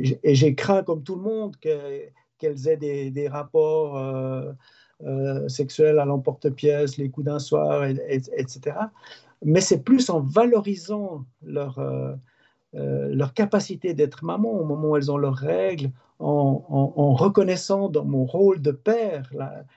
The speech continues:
la valeur de leur sexualité, qu'elles sont devenues responsables et qu'elles ont su dire non aux garçons jusqu'à ce qu'elles trouvent le bon.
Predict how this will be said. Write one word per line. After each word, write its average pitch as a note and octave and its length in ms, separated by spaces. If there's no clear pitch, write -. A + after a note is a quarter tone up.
la C#3+ 100
valeur F#3 680
de C3+ 320
leur C#3 160
sexualité, D3+ 760
qu'elles F3 180
sont F3 220
devenues E3 360
responsables D3+ 800
et D3+ 140
qu'elles C#3+ 320
ont D3+ 160
su G3+ 540
dire D#3 260
non F3+ 340
aux E3+ 120
garçons F3 520
jusqu'à D3 320
ce D#3+ 80
qu'elles D#3 180
trouvent D3 280
le D3+ 80
bon. C#3 240